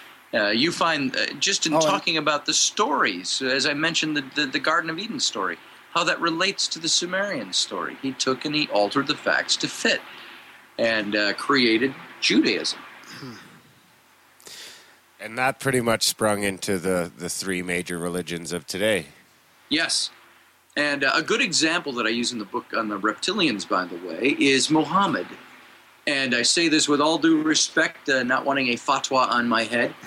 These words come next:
Speaker 1: but, uh, Muhammad was a, a, a wealthy son of a family, and they had all these factional tribes of Arabs that were not united.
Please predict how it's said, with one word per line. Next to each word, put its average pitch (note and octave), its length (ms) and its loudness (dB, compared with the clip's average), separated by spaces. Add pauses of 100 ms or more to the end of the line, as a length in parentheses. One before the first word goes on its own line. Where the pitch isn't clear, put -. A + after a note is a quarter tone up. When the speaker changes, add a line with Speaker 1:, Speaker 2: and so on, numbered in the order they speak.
(340)
Speaker 1:
but, D3 300 0
uh, D3+ 180 2 (200)
Muhammad F3 640 0 (360)
was D#3+ 280 6
a, C3+ 140 4 (100)
a, C3+ 280 0
a - 20 4
wealthy C3+ 400 2
son C#3 380 2 (480)
of B2 80 -2
a A2+ 60 0
family, B2+ 520 0
and B2+ 420 -2
they C3 120 0
had C#3+ 160 0
all D3 160 4
these D#3 180 4
factional C#3 680 -2 (120)
tribes C3+ 640 2
of C3+ 180 -2
Arabs A#2+ 480 0 (300)
that - 140 0
were F#3 140 4
not F3 220 0
united. F#3 500 -2